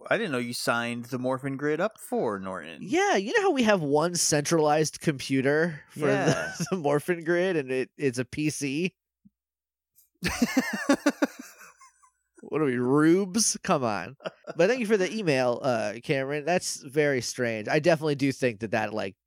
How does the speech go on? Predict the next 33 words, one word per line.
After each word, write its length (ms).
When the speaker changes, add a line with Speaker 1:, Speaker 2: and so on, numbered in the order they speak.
Speaker 2:
the 140
J 240
D 180
F 180
that 180
we 220
knew 280
of 100
him 140
being 140
like, 180
"I'm 160
the 100
only 300
Power 320
Ranger 300
that 280
was 140
ever 220
good," 380
like, 240
comes 380
from 480
Dino, 500
like, 160
S 200
P 180
D 160
not 260
<laughs> 60
calling 500
him. 180
<laughs> 40